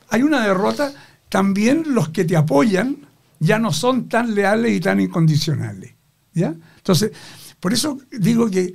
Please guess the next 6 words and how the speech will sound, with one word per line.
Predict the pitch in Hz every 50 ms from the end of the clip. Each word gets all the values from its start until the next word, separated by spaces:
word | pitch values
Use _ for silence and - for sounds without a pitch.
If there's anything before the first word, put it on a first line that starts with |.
| - - - _ _ _ -
son | - - 220 226
como | 226 269 208 196 190
dos | 202 220 214
momentos | 220 202 185 208 240 226 240 - -
completamente | - 185 165 156 160 160 247 302 311 285 254 226 226 202 - 220
distintos | 196 175 151 160 160 - 190 196 214 202 - - 262 233